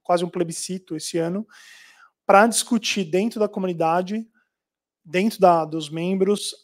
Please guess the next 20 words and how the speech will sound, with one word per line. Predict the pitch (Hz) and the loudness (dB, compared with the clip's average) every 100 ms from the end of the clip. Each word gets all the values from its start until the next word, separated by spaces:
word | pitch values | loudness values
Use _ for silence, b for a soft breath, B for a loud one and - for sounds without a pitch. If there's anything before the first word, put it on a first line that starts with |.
| - | -6
a, | 175 180 180 190 170 165 165 160 160 214 _ _ - | 2 4 2 0 -2 -2 -2 -4 -6 -10 _ _ -12
a, | 165 160 | -8 -6
a | 185 | -6
imposição | 185 202 190 196 - 196 196 | -2 0 0 -2 -2 -2 -4
de | 196 | -6
limites | 202 202 196 226 220 226 175 | -6 -4 -2 -4 -6 -12 -10
de | 196 | -12
termos | - 180 185 190 165 | -2 0 0 -4 -8
de | 180 | -8
mandato | 180 170 156 165 160 - 156 156 151 _ _ _ _ | -8 -4 -2 -2 -4 -12 -12 -12 -16 _ _ _ _
dos | 175 165 156 | -6 -4 -2
membros | 165 170 170 151 | -2 2 2 0
do | 160 | -4
conselho. | 175 165 - 147 143 147 _ _ _ _ _ - | -4 -2 -2 -4 -6 -18 _ _ _ _ _ -8
Acho | 160 - | -8 -8
que | - | -6
o | |
próximo | 170 170 170 | -2 -2 -2
slide | 156 156 156 147 | -6 0 0 2
é? | 175 214 | 0 0